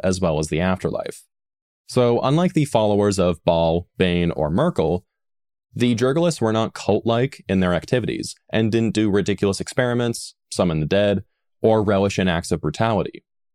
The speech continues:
Instead, those who ended up in the church were often druids or wizards that had some sort of interest in the process of death, decay,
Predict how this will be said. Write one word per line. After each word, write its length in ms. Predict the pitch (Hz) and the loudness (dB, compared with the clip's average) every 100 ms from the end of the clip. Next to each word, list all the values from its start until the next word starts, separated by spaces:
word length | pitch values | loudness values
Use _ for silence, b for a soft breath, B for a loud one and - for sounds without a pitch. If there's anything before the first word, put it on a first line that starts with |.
| _ | _
Instead, 420 | 131 131 143 135 | -2 0 2 2
those 220 | 123 120 113 | 2 0 2
who 100 | 117 | 0
ended 160 | 110 | 2
up 120 | 107 | 0
in 60 | 101 | 0
the 60 | 95 | -2
church 400 | - 135 127 - | 0 0 0 0
were 160 | 104 | 0
often 380 | 82 101 101 101 | 2 0 0 0
druids 500 | 87 98 95 87 82 | 2 2 2 2 0
or 240 | - 95 | 0 2
wizards 400 | 90 120 107 92 92 | 2 0 2 0 0
that 180 | 87 | -2
had 180 | 101 98 | -2 -2
some 180 | - 92 | -2 -2
sort 160 | 92 87 | 0 -2
of 100 | - | 0
interest 560 | 127 123 - - - - | -2 -2 -2 -4 -8 -8
in 120 | 95 | -4
the 60 | 92 | -4
process 500 | - 92 87 87 - | -2 -2 0 -2 -2
of 120 | 82 | -2
death, 320 | 120 120 - | -2 -2 -2
decay, 540 | - 98 107 95 95 | -6 -4 0 0 0